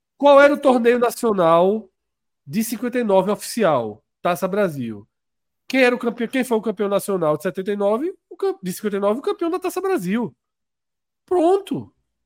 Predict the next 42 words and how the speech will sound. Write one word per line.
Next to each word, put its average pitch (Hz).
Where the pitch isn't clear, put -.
Pronto. 262
O 294
campeão 285
brasileiro 196
de 151
cinquenta 185
e 180
nove, 127
o 233
time 294
que 320
conquistou 185
o 214
maior 240
título 269
possível 208
no 202
Brasil 190
de 208
cinquenta 285
e 240
nove 143
foi 233
o 240
Bahia. 196
Pronto. 277
Agora, 254
se -
aquilo 247
é 202
Série 208
A, 123
se -
aquilo 247
é 196
brasileiro, 175
o 254
nome 285
do 294
torneio 220
se -
chama 208